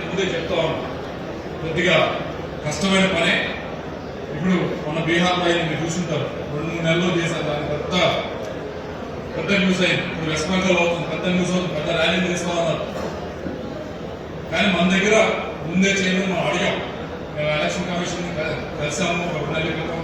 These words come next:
కలిసినప్పుడు అడిగాం, మా దగ్గర టైమ్ ఇవ్వండి, మాకు ముందే మీరు ఒక వన్ ఇయర్, వన్ అండ్ హాఫ్ ఇయర్ ముందే చేయండి, ఫెయిర్‌గా చేయండి, ఫెయిర్‌గా చేద్దాం. ఎవరైతే ప్రతి, ప్రతి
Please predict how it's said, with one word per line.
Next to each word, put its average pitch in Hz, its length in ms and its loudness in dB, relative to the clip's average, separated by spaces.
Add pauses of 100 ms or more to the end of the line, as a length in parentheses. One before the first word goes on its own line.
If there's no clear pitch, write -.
కలిసినప్పుడు 151 400 -2
అడిగాం, 165 260 2 (440)
మా - 80 -4 (100)
దగ్గర 185 200 2 (300)
టైమ్ 175 240 0
ఇవ్వండి, 175 280 -2 (100)
మాకు 175 220 0
ముందే 175 240 0 (580)
మీరు 160 200 2
ఒక 143 100 0 (280)
వన్ 156 180 -2
ఇయర్, 175 160 0
వన్ 160 80 0
అండ్ 160 120 0
హాఫ్ 170 160 2
ఇయర్ 165 200 0
ముందే 165 180 2 (100)
చేయండి, 165 340 2 (680)
ఫెయిర్‌గా 190 380 4
చేయండి, 190 320 2 (100)
ఫెయిర్‌గా 175 340 -2
చేద్దాం. 175 300 0 (580)
ఎవరైతే 185 400 2 (640)
ప్రతి, 175 220 -2 (220)
ప్రతి 190 180 0